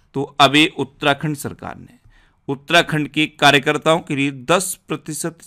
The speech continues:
क्षैतिज आरक्षण की घोषणा की। तो इस क्वेश्चन का सी ऑप्शन सही है। अब उत्तराखंड, तो ये है मैप में उत्तराखंड। उत्तराखंड की कैपिटल क्या है? देहरादून। ध्यान रखना, देहरादून विंटर कैपिटल है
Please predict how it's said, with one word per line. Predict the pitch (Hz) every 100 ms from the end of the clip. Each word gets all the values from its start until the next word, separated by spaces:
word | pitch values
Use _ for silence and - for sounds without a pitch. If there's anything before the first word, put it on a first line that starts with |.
| _
क्षैतिज | - 156 147 - 170 -
आरक्षण | 131 123 - 127
की | -
घोषणा | 104 85 - -
की। | _ - _ _ _ _ -
तो |
इस | 147
क्वेश्चन | - 165 - 160
का | 147 165 _
सी | - - 165 -
ऑप्शन | 107 - 98
सही | 92 101 -
है। | _ _ _ _ _ _ 123
अब | -
उत्तराखंड, | 147 135 160 156 160 160 226
तो | 135
ये | 123 139 139
है | 151
मैप | 135 113 90 92
में |
उत्तराखंड। | - - - 117 - _ _ _ _ -
उत्तराखंड | 127 160 151 151 156
की | 151
कैपिटल | 156 156 156
क्या | 151 156
है? | 156 202 _ -
देहरादून। | 139 123 98 80 80 -
ध्यान | 117 131 147
रखना, | 135 90 78 - _ _ _ -
देहरादून | 139 135 135 135 160 -
विंटर | 127 123 - 147
कैपिटल | 143 131 113 117
है | 95